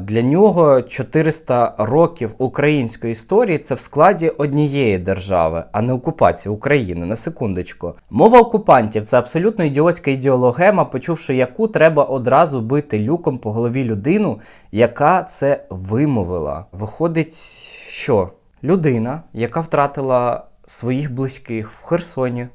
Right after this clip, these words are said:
в Маріуполі, в Харкові, приходить на українську мову, намагається українізуватись, і називає російську мову мовою окупанта, адже саме цією мовою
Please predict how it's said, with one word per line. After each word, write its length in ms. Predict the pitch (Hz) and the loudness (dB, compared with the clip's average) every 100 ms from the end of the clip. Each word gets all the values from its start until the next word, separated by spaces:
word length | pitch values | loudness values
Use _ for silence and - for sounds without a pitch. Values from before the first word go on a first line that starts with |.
| _ | _
в 120 | 110 107 | -8 -2
Маріуполі, 760 | 120 170 156 139 135 120 113 | -2 0 -2 -4 -6 -10 -10
в 160 | 110 - | -10 0
Харкові, 600 | 131 131 - 117 113 113 | 4 4 0 -10 -10 -6
приходить 580 | 143 - 190 175 165 - | -6 -2 -2 0 -4 -4
на 200 | 131 151 | 0 0
українську 560 | 147 143 147 160 - 139 | 0 -2 -4 -6 -8 -4
мову, 300 | 131 113 113 | -2 -2 -4
намагається 1040 | 117 123 139 147 131 - 127 117 113 113 | -4 -4 -4 -4 -6 -6 -4 -2 -2 -4
українізуватись, 1200 | - - 151 156 151 143 117 107 101 104 147 - - _ - | -8 -4 -2 -2 -2 -4 -2 -2 -2 -6 -14 -14 -20 _ -6
і 80 | 143 | -2
називає 420 | 151 165 180 135 | 2 6 6 6
російську 440 | 127 - 147 - | 2 -4 -8 -4
мову 500 | 147 156 123 104 92 107 | 0 2 0 -2 -4 -4
мовою 460 | 123 147 113 107 | 0 2 2 0
окупанта, 760 | 104 110 107 208 277 - - - _ | -2 -6 0 2 0 -6 -10 -10 _
адже 200 | 131 127 | -4 -4
саме 320 | 131 156 143 | 0 2 2
цією 460 | 120 151 165 151 110 | -4 -4 0 0 0
мовою 460 | 127 170 139 117 | 0 0 0 -2